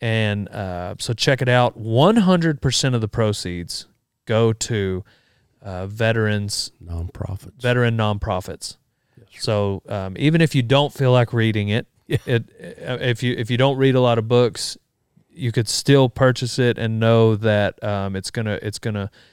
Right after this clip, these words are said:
Speaker 1: um, help out veterans.
Speaker 2: Yep.
Speaker 1: The, the book, though,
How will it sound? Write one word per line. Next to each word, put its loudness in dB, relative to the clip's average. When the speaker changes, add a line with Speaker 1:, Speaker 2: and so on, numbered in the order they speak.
Speaker 1:
um, -6
help 0
out -2
veterans. -6
Speaker 2:
Yep. -14
Speaker 1:
The, 6
the 0
book, 4
though, 4